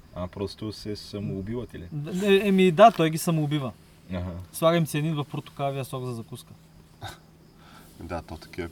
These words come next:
Speaker 3: Макар, че те тия култове, мисля, че напоследък вече не се случват толкова.
Speaker 2: Абе, не знам, човек.
Speaker 3: Мисля, че в миналото са били доста по-популярни.
Speaker 2: Еми, не знам. Аз мисля, че продължават да се случват някакви такива неща.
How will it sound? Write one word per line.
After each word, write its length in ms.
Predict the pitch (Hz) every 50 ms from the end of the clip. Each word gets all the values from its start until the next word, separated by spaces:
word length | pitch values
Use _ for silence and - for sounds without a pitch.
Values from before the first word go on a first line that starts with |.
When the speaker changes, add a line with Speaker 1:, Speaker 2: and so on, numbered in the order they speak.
| -
Speaker 3:
Макар, 380 | - 98 98 90 - 110 110 117
че 120 | - 131
те 140 | 110 - 120
тия 200 | - - 123 117
култове, 400 | - - 123 120 - - 117 104
мисля, 260 | 107 110 - - 107
че 100 | 95 107
напоследък 580 | 101 95 87 - - - 107 98 98 95 92 92
вече 260 | 98 98 - - 98 92
не 200 | 92 90 90 82
се 140 | - 92 85
случват 340 | - 95 92 - - -
толкова. 340 | - - - 78 - - - - - -
Speaker 2:
Абе, 260 | 160 147 139 135 131
не 140 | 127 127 127
знам, 200 | 120 135 131 127
човек. 80 | 110 113
Speaker 3:
Мисля, 200 | 113 107 143 135
че 120 | - 139
в 60 | 117
миналото 300 | 131 131 135 139 131 -
са 80 | - 113
били 160 | 101 110 113
доста 280 | 101 107 107 - - -
по-популярни. 640 | - 107 101 - - - - 104 92 87 82 82 85 -
Speaker 2:
Еми, 240 | 131 127 127 123 123 123
не 160 | 127 123 120
знам. 260 | 123 127 127 123 120 120 - - - - - - - - -
Аз 160 | 113 - -
мисля, 200 | 139 127 - 143
че 140 | - - 127
продължават 600 | - - - 139 127 120 127 123 117 123 120 127
да 80 | 135 123
се 120 | - 135
случват 340 | 120 - 127 - - 113 -
някакви 240 | 120 110 107 - -
такива 260 | - - - 117 104 104
неща. 320 | 104 110 - - - 104